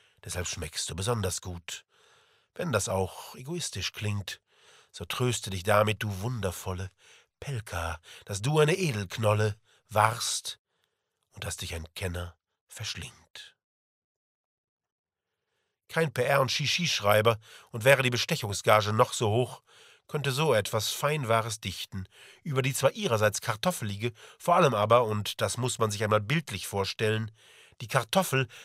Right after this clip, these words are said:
zum Transmissionsriemen ihres Populismus herunterwirtschaftende Frau Ferres.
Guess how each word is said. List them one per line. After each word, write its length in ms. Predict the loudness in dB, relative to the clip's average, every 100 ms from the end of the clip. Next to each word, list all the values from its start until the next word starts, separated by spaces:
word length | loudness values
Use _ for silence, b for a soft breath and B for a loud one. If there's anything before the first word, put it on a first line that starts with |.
| -8
zum 200 | -6 0
Transmissionsriemen 1080 | 2 2 2 0 4 4 4 2 2 2
ihres 220 | 0 -2 -2
Populismus 720 | -2 0 0 -2 -2 -2 -4 B B
herunterwirtschaftende 1080 | 0 4 6 6 4 2 4 2 2 -2 -4
Frau 180 | -4 -6
Ferres. 640 | -6 -10 -10 -16 -18